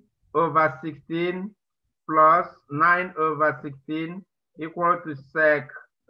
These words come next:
squared theta. So let me create this space here because I don't have space below. So now, because the, look at the new, the denominator, the denominator is now the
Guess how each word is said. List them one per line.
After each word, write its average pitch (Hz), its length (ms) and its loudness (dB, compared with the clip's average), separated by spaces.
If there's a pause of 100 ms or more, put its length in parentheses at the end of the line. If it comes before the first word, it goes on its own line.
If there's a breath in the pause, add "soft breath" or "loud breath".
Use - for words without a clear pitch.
(180)
squared 160 480 -4
theta. 131 400 -10 (460)
So 156 400 0 (100)
let 170 160 -2
me 170 140 -10
create 170 280 -6
this 156 160 -14
space 156 320 -10
here 151 160 -4
because 147 240 -8
I 139 80 -4
don't 151 220 -4
have 147 220 -2
space 143 180 -4
below. 131 500 -6 (240)
So 185 220 6
now, 180 400 6
because 202 360 4
the, 202 160 -6
look 185 220 -2
at 185 140 6
the 175 80 -2
new, 208 260 -2
the 156 140 -10
denominator, 170 760 0
the 143 120 -6
denominator 185 680 -2
is 151 140 -14
now 170 240 2
the 151 140 -8